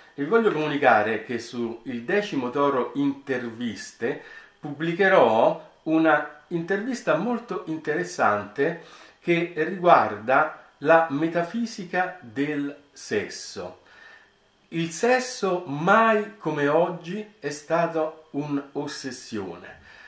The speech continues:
Prima si diceva tanto, si parlava tanto di repressione, eh, si accennava a volte anche alla cecità per l'autoerotismo, ma in realtà mai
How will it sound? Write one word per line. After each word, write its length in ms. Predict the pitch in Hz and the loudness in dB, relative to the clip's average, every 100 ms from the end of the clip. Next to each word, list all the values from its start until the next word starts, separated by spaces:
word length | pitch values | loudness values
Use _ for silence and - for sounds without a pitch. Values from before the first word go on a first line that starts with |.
| - - | -20 -8
Prima 440 | 160 185 180 147 | -6 0 4 4
si 200 | 143 143 | 2 -6
diceva 420 | 135 - 139 135 | -6 0 2 4
tanto, 880 | 131 131 135 127 123 135 127 123 - - | 8 10 10 6 2 0 2 0 -4 -20
si 180 | - 135 | -10 -2
parlava 280 | 131 135 131 | 4 6 6
tanto 260 | 135 131 | 4 -2
di 160 | 127 131 | -6 -4
repressione, 1400 | 131 127 131 131 - 107 135 139 135 131 123 123 120 117 - - | -2 -2 -4 -4 -6 0 6 6 6 4 2 0 0 -6 -16 -14
eh, 440 | 123 131 131 127 123 | -2 0 2 2 -2
si 480 | - 135 131 127 127 | -4 -4 -4 0 4
accennava 800 | 127 123 131 123 139 147 135 123 | 4 2 -2 2 6 6 6 4
a 20 | |
volte 500 | 147 175 - 143 143 | 4 2 2 -2 2
anche 500 | 165 214 - 180 175 | 2 2 0 -2 2
alla 400 | 165 175 175 170 | 2 2 0 -2
cecità 680 | - 240 - 185 254 185 127 | -6 -8 -8 -6 0 4 4
per 180 | - 120 | 2 2
l'autoerotismo, 1300 | 143 135 127 123 135 123 120 131 113 101 107 107 - - - - | 6 6 4 -6 -4 -4 -6 -6 -6 -6 -8 -8 -12 -20 -20 -4
ma 240 | 127 127 139 | 0 0 0
in 120 | 151 | -2
realtà 540 | 202 - 120 113 - | -2 -2 0 0 -2
mai 600 | 113 123 147 123 104 101 | -8 -2 2 2 0 -6